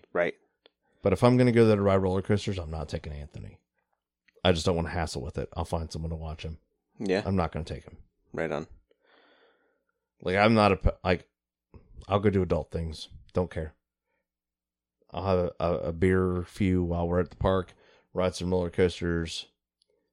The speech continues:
Speaker 2: hang out, and not have to think about my child the entire time.
Speaker 1: I gotcha.
Speaker 2: So, and we're gonna take him a bunch of times through the summer too, but there's gonna be times where we're going and it's just gonna be me and Kelly just to go ride rides.
Speaker 1: That's fair.
Speaker 2: Yeah.
Speaker 1: That's fair.
Speaker 2: So.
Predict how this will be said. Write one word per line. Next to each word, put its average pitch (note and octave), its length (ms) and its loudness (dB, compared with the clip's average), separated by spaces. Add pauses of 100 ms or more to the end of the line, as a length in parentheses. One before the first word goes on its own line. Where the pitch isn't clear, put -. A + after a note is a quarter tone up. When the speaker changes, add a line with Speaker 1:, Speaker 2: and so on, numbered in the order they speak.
Speaker 2:
hang G2 240 0
out, F#2 280 2
and D#2+ 100 -6
not F2 140 -2
have F2+ 160 -8
to E2 100 -8
think F2+ 260 -4
about E2 280 -6 (280)
my E2+ 200 -8
child D#2 480 -8
the E2 120 -8
entire D#2 360 -12
time. D#2+ 320 -14 (280)
Speaker 1:
I - 60 -6
gotcha. B2 320 -4 (380)
Speaker 2:
So, D#2 340 -4 (640)
and - 140 -6
we're A#2+ 120 0
gonna A2 140 6
take G2 180 2
him G2 80 0
a F2 80 -2
bunch E2+ 220 -2
of - 40 -16
times F2+ 220 -2
through F2 100 -4
the F2 60 -6
summer E2+ 200 -2
too, F2+ 200 0
but E2 100 -8
there's E2 120 -4
gonna E2+ 140 -8
be E2 60 -10
times E2+ 220 -6
where E2 100 -10 (100)
we're - 20 -10
going E2+ 300 -6
and E2 100 -4
it's D#2+ 100 -10
just D#2+ 160 -14
gonna E2 140 -8
be D#2 40 -10
me E2 140 -8
and D2+ 100 -12
Kelly D#2+ 300 -6 (480)
just - 160 -10
to F2 60 -12
go F#2 120 2
ride E2+ 280 0
rides. E2 420 -6 (760)
Speaker 1:
That's - 200 -8
fair. C3 300 4 (280)
Speaker 2:
Yeah. D#2 180 -2 (200)
Speaker 1:
That's - 160 -12
fair. A2+ 280 -8 (260)
Speaker 2:
So. - 280 -14